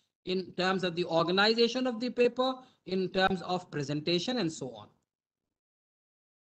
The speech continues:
The publication must be completely self-explanatory. Remember, you are not there to explain. So people should be able to read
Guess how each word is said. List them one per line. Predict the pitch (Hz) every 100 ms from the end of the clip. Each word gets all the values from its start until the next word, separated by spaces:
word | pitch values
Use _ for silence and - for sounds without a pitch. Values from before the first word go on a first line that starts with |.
| _
The | 151 214
publication | 226 233 262 277 277 320 285
must | 254 240
be | 269
completely | 240 214 214 233 233 247 254
self-explanatory. | - 269 254 - - 185 - 190 165 143 131 110 117 110 _ _ _ _ _ -
Remember, | 165 196 226 269 269
you | 190 226
are | 247
not | 254 277
there | 262 277
to | 277
explain. | 254 233 - 226 185 117 -
So | - 196
people | - 214 226 277
should | 269 247
be | 220 226 226
able | 220 254 254
to | 208
read | 151 214 285 277 240